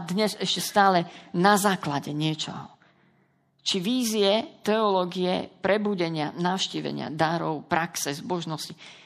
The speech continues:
Vytvárame spoločenstva na základe niečo. Viete, o čom snívam? A verím, že to aj Pánov sen, z písma som to tak vyrozumel. Pán si príde po jednu cirkev, ktorá bude fungovať ako jedno telo.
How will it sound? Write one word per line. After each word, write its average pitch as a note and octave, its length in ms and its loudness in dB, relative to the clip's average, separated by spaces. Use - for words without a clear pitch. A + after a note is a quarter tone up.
Vytvárame A3+ 400 2
spoločenstva G#3 720 0
na F3 240 0
základe - 560 -10
niečo. - 320 -12
Viete, E3 160 -2
o F3 80 0
čom F#3+ 160 -4
snívam? F3 480 -6
A - 80 -8
verím, F#3 240 2
že C#3 160 -6
to C3 80 -2
aj B2+ 80 -4
Pánov E3 400 0
sen, D3+ 240 -6
z - 80 -8
písma D3 400 -6
som - 240 -6
to - 80 -12
tak - 160 -6
vyrozumel. F3 560 2
Pán F3 160 0
si F3 160 -4
príde F#3 240 -2
po E3+ 160 -4
jednu D#3 480 -2
cirkev, - 480 -20
ktorá F3+ 240 4
bude F#3 160 0
fungovať F#3 400 2
ako E3+ 80 -4
jedno G3+ 400 0
telo. - 400 -8